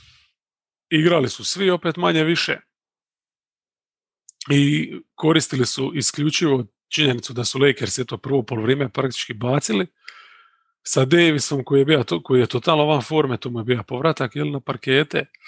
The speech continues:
Drummond prespor, koliko god je velik u sredini, toliko možeš koristiti u njegovu sporost jednostavno i tako. E, Zinger je na Drummondu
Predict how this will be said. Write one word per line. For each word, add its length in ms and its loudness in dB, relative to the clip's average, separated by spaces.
Drummond 520 0
prespor, 580 2
koliko 220 -14
god 160 2
je 120 4
velik 320 0
u 100 -8
sredini, 520 0
toliko 600 -4
možeš 280 -2
koristiti 400 -2
u 40 -4
njegovu 360 0
sporost 680 0
jednostavno 640 -2
i 60 -12
tako. 400 -2
E, 60 -2
Zinger 380 2
je 80 -2
na 100 -6
Drummondu 500 -2